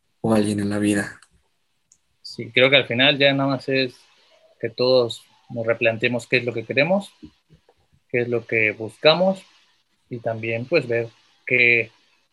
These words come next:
Speaker 2: en cierta forma merecemos para no estar cayendo en esta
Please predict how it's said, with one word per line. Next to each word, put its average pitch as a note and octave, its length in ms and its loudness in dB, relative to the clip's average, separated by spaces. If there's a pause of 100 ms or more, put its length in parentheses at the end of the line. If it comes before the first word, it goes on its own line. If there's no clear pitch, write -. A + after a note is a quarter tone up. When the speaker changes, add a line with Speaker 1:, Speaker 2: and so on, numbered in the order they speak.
(540)
Speaker 2:
en D3+ 120 -2
cierta F#3 200 2
forma E3+ 180 2
merecemos B2+ 680 -2 (720)
para A#2+ 220 2
no B2 120 0
estar B2+ 520 -2 (480)
cayendo A#2+ 400 2
en A2+ 80 0
esta A2 460 -4